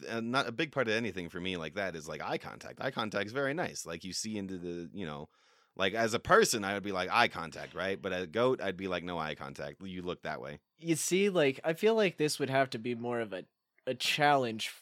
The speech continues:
Speaker 2: for me because it's, this couldn't just be a sexual act. I'm not like, I'm not like, "Mm, damn,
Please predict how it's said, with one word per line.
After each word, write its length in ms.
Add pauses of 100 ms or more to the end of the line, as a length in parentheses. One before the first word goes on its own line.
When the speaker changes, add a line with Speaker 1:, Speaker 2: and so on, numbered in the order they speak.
(140)
Speaker 2:
for 160
me 400
because 380
it's, 260 (880)
this 140
couldn't 300
just 320
be 160
a 80
sexual 800
act. 360
I'm 140
not 240
like, 200 (300)
I'm 80
not 200
like, 200 (200)
"Mm, 460
damn, 520